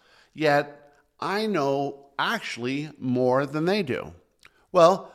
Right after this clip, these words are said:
that idea might raise your perspective on yourself, on your own knowing,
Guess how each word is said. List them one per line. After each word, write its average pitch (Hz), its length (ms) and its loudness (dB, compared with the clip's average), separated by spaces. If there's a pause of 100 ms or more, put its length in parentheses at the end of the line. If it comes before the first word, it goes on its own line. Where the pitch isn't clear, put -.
(120)
that 147 200 4
idea 135 380 0
might 127 400 -4
raise 117 320 -6
your - 80 -8
perspective 107 520 -8
on 127 100 0
yourself, 143 600 -4 (680)
on 131 160 -4
your 139 260 -2
own 180 400 0
knowing, 123 680 -4